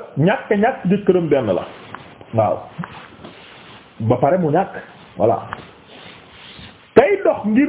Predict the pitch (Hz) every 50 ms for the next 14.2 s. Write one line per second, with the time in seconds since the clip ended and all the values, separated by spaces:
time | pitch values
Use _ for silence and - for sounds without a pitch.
0 | 302 - 320 302 - 294 294 269 - 254 233 233 262 269 269 254 262 247 220 214
1 | 180 214 214 226 233 - - - 165 156 196 202 - 180 185 190 196 202 202 165
2 | 180 170 160 160 165 185 190 190 185 190 185 - - - 180 180 185 175 170 165
3 | 165 - - - - - - - - - 156 165 - - - 185 185 185 180 -
4 | - 185 202 190 185 190 147 156 151 156 180 226 226 175 139 - - - - -
5 | - - - - - 120 185 214 214 220 214 208 196 196 190 185 160 165 165 165
6 | 165 156 170 165 170 170 175 170 165 165 - 135 120 131 139 - - - - 131
7 | 131 - 151 151 151 143 143 139 139 139 139 139 - - 135 131 135 139 131 135
8 | 127 127 117 127 131 139 135 131 127 120 123 123 123 127 127 123 120 110 120 123
9 | 123 117 117 113 120 143 190 - - - - - - - - - - - - -
10 | - - _ _ _ _ _ _ _ 92 113 127 147 143 - 139 131 127 - -
11 | 147 151 151 139 131 123 110 160 165 160 - - - _ - 113 117 120 127 127
12 | 127 123 123 117 117 110 101 117 127 123 135 143 143 139 139 139 135 127 127 123
13 | 131 117 117 117 - 117 113 117 117 113 113 120 123 120 117 113 110 107 147 160
14 | 147 160 196